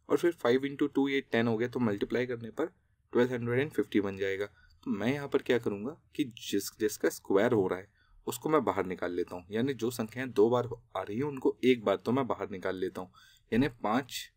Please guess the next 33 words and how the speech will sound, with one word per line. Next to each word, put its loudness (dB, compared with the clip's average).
into 2
पाँच, -6
ऐसा -2
दो 6
बार 4
बाहर 0
आ 0
जाएगा 0
और -4
under 0
root 0
में -2
बचेगा -2
टू, -4
तो -4
ये 2
हो 2
जाएगा 0
ट्वेंटी -6
फ़ाइव -6
रूट 2
टू। -4
बोलिए, 0
क्लियर -4
है, -16
बात -16
समझ -8
में -10
आ -12
गई? -10
But 0
यही 0
नंबर्स 4